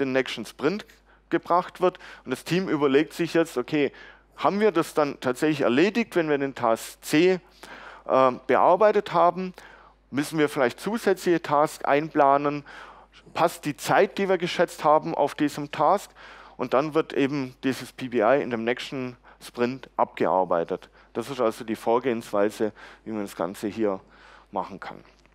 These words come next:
Wir nutzen an der Stelle, ähm, Excel, um dieses Verschieben zu machen. Das ist im Moment für uns noch das Effizienteste.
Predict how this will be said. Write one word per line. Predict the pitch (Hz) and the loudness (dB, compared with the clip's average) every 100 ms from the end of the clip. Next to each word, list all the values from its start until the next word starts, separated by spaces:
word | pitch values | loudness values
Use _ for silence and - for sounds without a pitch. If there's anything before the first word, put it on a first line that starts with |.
| _ _ _ _ _ _ _ - - - - | _ _ _ _ _ _ _ -20 -18 -20 -8
Wir | 139 190 214 - | 4 4 4 0
nutzen | - 151 208 - 190 | 0 2 2 0 0
an | 143 143 | 0 4
der | 139 | 2
Stelle, | 139 - 151 143 117 95 - _ - _ | 2 2 6 6 4 -2 -20 _ -20 _
ähm, | 131 123 120 110 110 _ _ _ - - - _ _ _ _ _ _ _ _ _ _ _ - | 2 2 2 -4 -12 _ _ _ -20 -20 -20 _ _ _ _ _ _ _ _ _ _ _ -2
Excel, | 147 - 247 269 - _ _ _ _ | -2 0 -2 -2 -8 _ _ _ _
um | - 175 170 - | -2 -2 -4 -4
dieses | 147 143 135 - | -2 -2 -4 -8
Verschieben | - - 147 185 196 | -10 -4 -4 -6 -6
zu | 190 | -2
machen. | 180 190 220 | -2 -2 -8
Das | - - | -14 -14
ist | 135 | -8
im | - | -4
Moment | 123 120 180 | 0 0 -2
für | - 131 | -4 -4
uns | 139 - | -4 -4
noch | 127 - | -4 -4
das | - 120 - | -12 -12 -4
Effizienteste. | 135 117 - 117 156 208 - 208 220 | -4 -4 -4 -4 0 -2 0 0 -2